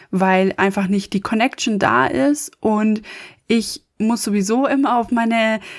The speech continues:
ja, Energie achten und ich m-, hab nicht immer Lust, mich mit Freunden zu treffen. Und für mich ist das so wichtig, dass wenn ich Lust habe, wenn ich Zeit habe, wenn ich Energie habe vor allem, mich mit Freunden zu treffen, dass ich mich mit meinen sehr guten Freunden treffe,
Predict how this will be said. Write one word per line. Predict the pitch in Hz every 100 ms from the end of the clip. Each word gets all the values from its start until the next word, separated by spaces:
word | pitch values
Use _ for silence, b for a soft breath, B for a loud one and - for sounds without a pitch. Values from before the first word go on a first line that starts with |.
| B -
ja, | 240 226
Energie | 220 220 196 233 247
achten | - 226 - - 220 214
und | 214 196
ich | 190 -
m-, | 208 - -
hab | - 226 240
nicht | 220 -
immer | 220 202
Lust, | 196 220 -
mich | 208 208
mit | 196
Freunden | - 202 190
zu | 196 196
treffen. | - 196 196 196
Und | 185 185
für |
mich | 190 202 -
ist | 190 -
das | 185 -
so | 202 208 196
wichtig, | 202 214 - 190 185 B B B B -
dass | 190 185 - - -
wenn | 185 240
ich | - 247 - - -
Lust | 208 247 - 240
habe, | 226 220 220
wenn | 208
ich | 202 -
Zeit | - 226 220
habe, | 220 208 196
wenn | 190
ich | 190
Energie | 170 170 196 277 359
habe | 247 190 180
vor | - 202
allem, | 165 170 208 B B B B B
mich | - 202 202 -
mit | 196 196
Freunden | - 208 -
zu | -
treffen, | 196 196 202 202 190
dass | 185 -
ich | 190
mich | 190 175 190
mit | 185
meinen | 240 247 247
sehr | 226 226
guten | 220 220
Freunden | - 240 226 214
treffe, | 214 214 214